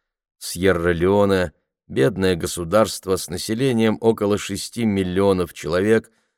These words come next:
расположенное в Западной Африке на побережье Атлантического океана.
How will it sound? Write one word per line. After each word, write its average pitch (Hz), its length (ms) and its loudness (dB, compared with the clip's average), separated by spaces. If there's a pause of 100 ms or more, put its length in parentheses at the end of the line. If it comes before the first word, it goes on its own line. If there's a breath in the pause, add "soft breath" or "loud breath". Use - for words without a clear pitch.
(200)
расположенное 117 800 2
в 87 60 -2
Западной 90 640 2
Африке 110 600 -2 (260)
на 98 160 2
побережье 139 640 2
Атлантического 101 1040 0
океана. 78 720 -4